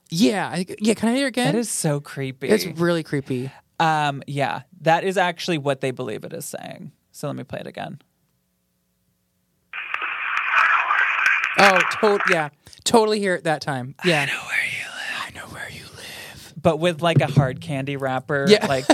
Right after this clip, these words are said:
Speaker 1: <laughs>
Speaker 2: i-, in the microphone. Um, okay, here's another one. This one comes from Crystalline J.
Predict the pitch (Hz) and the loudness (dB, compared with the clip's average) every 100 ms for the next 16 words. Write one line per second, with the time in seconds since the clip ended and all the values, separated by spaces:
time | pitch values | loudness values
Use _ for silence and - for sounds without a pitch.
0 | - - - - 196 - - - - 147 | 2 -8 -4 0 0 0 -6 -8 -8 -6
1 | 143 135 135 123 135 135 139 131 135 143 | -4 -2 -2 -2 -4 -4 -2 0 -2 -4
2 | - - - _ - 156 147 135 131 - | -8 -16 -20 _ 0 2 2 -2 0 2
3 | 156 143 92 139 _ _ _ _ - 160 | 4 4 2 -4 _ _ _ _ -2 0
4 | 151 147 131 127 82 82 131 _ _ - | 2 0 0 0 -2 -4 -6 _ _ -20
5 | - - - 143 139 151 285 - - - | -20 -20 -10 -4 2 4 4 2 -6 -2
6 | 143 139 76 55 62 - _ - - 175 | 2 2 0 -6 -12 -16 _ -10 0 0
7 | 151 - 143 117 - - _ - - 247 | 0 0 -2 -2 -12 -20 _ -4 2 2
8 | - 214 190 180 170 156 214 208 196 233 | 4 2 2 2 0 2 4 4 4 0